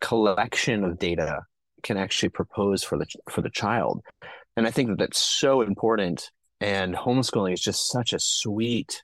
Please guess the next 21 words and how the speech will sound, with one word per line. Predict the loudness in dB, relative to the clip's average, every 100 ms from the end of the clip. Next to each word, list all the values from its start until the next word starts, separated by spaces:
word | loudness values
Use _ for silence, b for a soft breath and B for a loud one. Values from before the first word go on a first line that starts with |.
| _
and | -8 -8
fragrant | -8 -2 2 2 2 2 0
way | 0 0 2 2 0
of | -2 -6 -8 -16 B B B
allowing | 0 4 4 4 4 4 2 0 -2 -6
just | -2 -2 -4 _ -2
good | 2 4 4
bantering. | 2 0 0 -2 -4 -6 -10 -10 -4
In | -2 -2 0 2
our | 2
home, | 2 0
we | 0
use | -4 2
a |
lot | 2 2
of | 0
Socrates | -2 0 0 0 0 0 0
kind | -2
of | -4
questioning | -2 -2 -2 0 0 -2 -6 -20 _
and | -2 0 2